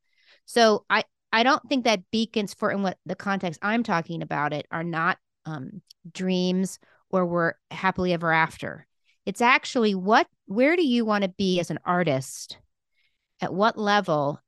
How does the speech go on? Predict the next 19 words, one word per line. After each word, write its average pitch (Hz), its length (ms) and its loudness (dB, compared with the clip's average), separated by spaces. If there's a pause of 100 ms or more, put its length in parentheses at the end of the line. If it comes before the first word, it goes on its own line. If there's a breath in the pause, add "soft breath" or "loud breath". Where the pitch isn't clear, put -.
And 180 180 -4
what 196 200 -2
do 247 60 0
you 247 80 2
wanna 226 160 2
be 185 140 -4
doing 165 580 0 (220)
that 175 320 0 (480)
will 185 360 2 (760)
kind 185 160 0
of 165 120 -2 (540)
fill 202 160 2
you 185 220 0
up? 202 200 0 (300)
Um, 190 220 0
you 190 100 2
know, 180 140 4
it's, - 240 -2
it's, - 340 -6